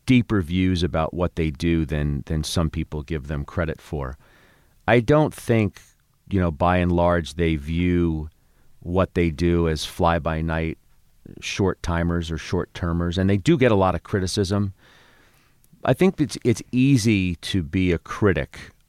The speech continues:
of, of activist investors, and admittedly, they, they invite it, some themselves, and, and don't always get it right. But I do speak regularly,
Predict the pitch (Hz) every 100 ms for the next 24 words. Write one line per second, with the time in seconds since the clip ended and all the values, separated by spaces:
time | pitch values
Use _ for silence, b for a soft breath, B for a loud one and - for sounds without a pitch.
0 | _ 78 78 76 - 87 82 60 82 -
1 | 80 80 - 80 82 78 90 85 85 80
2 | 80 76 101 98 85 90 85 85 82 -
3 | 87 82 82 73 78 87 90 - _ _
4 | _ - 90 87 80 80 90 85 90 87
5 | 80 - 82 82 80 76 87 - 85 82
6 | 87 - 82 80 80 87 95 b b b
7 | b b b b b b _ 117 110 -
8 | _ _ - 123 113 110 175 170 120 98
9 | 87 _ _ _ _ - - 120 101 90
10 | 92 101 104 113 113 113 113 117